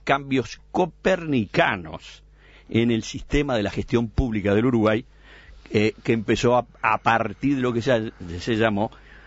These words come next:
el programa de desburocratización, que después transformó completamente también en un programa de, digamos, gestión completamente nueva en el comercio exterior del Uruguay, y infinidad de transformaciones de las que estoy muy orgulloso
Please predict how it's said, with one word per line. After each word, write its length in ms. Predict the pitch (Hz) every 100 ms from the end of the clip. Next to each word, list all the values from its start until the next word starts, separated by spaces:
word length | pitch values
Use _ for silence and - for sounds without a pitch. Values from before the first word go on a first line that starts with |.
| -
el 160 | 98
programa 420 | 82 95 101 110 98
de 140 | 92
desburocratización, 1120 | 95 92 101 90 85 80 82 - - 175 202 - -
que 100 | -
después 240 | 92 - 113
transformó 400 | 107 98 95 107
completamente 640 | 98 107 95 101 101 101
también 460 | 90 98 92 113 113
en 80 |
un 80 | 95
programa 340 | 90 98 104 95
de, 200 | 92 90 - - - - -
digamos, 380 | 107 110 104 90
gestión 320 | 87 - 117
completamente 580 | 107 95 107 104 98 92
nueva 360 | 95 110 110 -
en 120 | 104
el 120 | 101
comercio 360 | 87 98 110 98
exterior 320 | 85 92 104
del 120 | 135
Uruguay, 380 | 196 240 269 247 - - - - _
y 200 | 202 202 - -
infinidad 960 | 220 214 202 208 202 202 196 226 123 - -
de 200 | 107 104
transformaciones 1000 | 107 117 - 117 117 - 185 240 214 - - -
de 100 | 101
las 100 | 98
que 80 | -
estoy 220 | - 107
muy 220 | 107 123
orgulloso 480 | 165 202 196 202 220